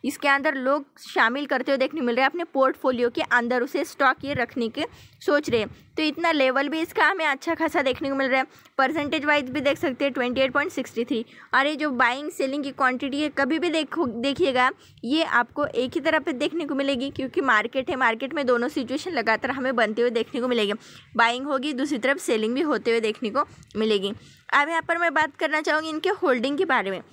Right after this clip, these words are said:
तो आप देख सकते हैं promoter का कितना बड़ा और ज़बरदस्त stake देखने को मिलता है, सिक्सटी नाइन पॉइंट थर्टी थ्री परसेंटेज का, Public के पास थर्टीन पॉइंट फ़ोर्टी एट परसेंट का। Domestic institution इन्वेस्टर base के अंदर इंटरेस्टेड है ट्वेल्व पॉइंट सिक्स परसेंटेज के साथ,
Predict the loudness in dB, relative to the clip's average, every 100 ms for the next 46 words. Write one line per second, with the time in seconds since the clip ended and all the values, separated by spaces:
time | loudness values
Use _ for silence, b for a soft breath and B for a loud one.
0 | _ 0 0 2 -2 -2 -4 -2 -2 0
1 | 0 -2 -2 -2 -2 -2 -2 2 2 2
2 | 0 -6 -6 -2 0 0 0 0 -2 -2
3 | 0 0 -2 -2 -2 -2 -4 -6 -12 -10
4 | -4 -2 -2 0 0 0 -2 -4 -4 -2
5 | -2 0 -2 -2 -2 -4 -4 B B B
6 | B -2 0 -2 -2 0 0 0 0 0
7 | 0 0 0 0 0 -2 -2 -4 -2 -2
8 | 0 0 0 -2 -2 -2 -6 B B 0
9 | 2 0 -2 -4 -4 -4 -4 -2 0 0
10 | 0 0 0 0 0 -2 -2 0 0 -2
11 | -2 -4 0 2 2 -2 B B 0 2
12 | 2 0 -2 -2 -6 -2 -2 -2 -2 -2
13 | -2 -2 -2